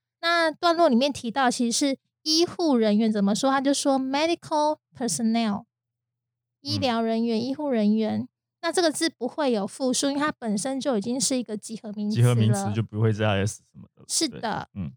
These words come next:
Speaker 1: 那这个字也，也是在职场中很常见。例如说我们要说人事部门，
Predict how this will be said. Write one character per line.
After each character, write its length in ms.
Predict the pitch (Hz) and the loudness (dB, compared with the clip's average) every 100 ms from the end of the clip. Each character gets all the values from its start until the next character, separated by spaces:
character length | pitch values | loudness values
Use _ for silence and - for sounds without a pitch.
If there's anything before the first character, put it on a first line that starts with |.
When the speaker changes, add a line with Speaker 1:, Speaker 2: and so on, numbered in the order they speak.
| _ | _
Speaker 1:
那 180 | 381 381 | 0 0
这 140 | 427 | 2
个 100 | 403 | 0
字 240 | - 381 311 | 2 0 2
也， 160 | 240 240 247 | 0 -2 -4
也 180 | 233 | -2
是 440 | 254 - 339 269 254 _ | 0 0 2 0 -2 _
在 260 | 339 285 240 | -2 0 0
职 300 | - - 247 | -4 -6 -4
场 260 | 285 233 214 | 0 0 0
中 180 | 247 | -2
很 240 | 254 254 226 | -2 -4 -6
常 320 | - 220 208 | -6 -2 -2
见。 320 | - 277 226 | -2 -2 0
例 100 | 311 | 2
如 120 | 320 | 2
说 140 | 294 302 | 2 0
我 40 | |
们 80 | 240 | 0
要 140 | 254 | -2
说 160 | 277 294 | -2 -2
人 180 | 262 254 | 0 0
事 200 | 330 311 | 2 2
部 240 | 320 294 | 2 0
门， 420 | 247 220 220 240 | 2 0 0 -2